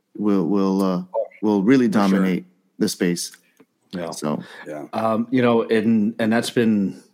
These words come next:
Speaker 3: really a hot topic, right? Because what you have here is you have this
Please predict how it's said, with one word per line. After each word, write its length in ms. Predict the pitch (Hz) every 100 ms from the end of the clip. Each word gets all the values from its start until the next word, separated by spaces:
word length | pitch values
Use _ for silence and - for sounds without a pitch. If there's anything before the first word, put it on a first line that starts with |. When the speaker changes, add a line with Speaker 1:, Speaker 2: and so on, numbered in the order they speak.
| -
Speaker 3:
really 360 | 117 117 107 95
a 80 |
hot 280 | 82 107 92
topic, 500 | - 82 73 80 -
right? 300 | 87 95 95
Because 520 | - 98 110 104 98 - - - - - -
what 260 | 117 131 135
you 120 | 190
have 360 | 123 123 113 95
here 480 | - 107 82 73 - - _ -
is 640 | 113 110 107 92 - - -
you 160 | 101 104
have 400 | 131 143 143 117
this 480 | 107 101 - -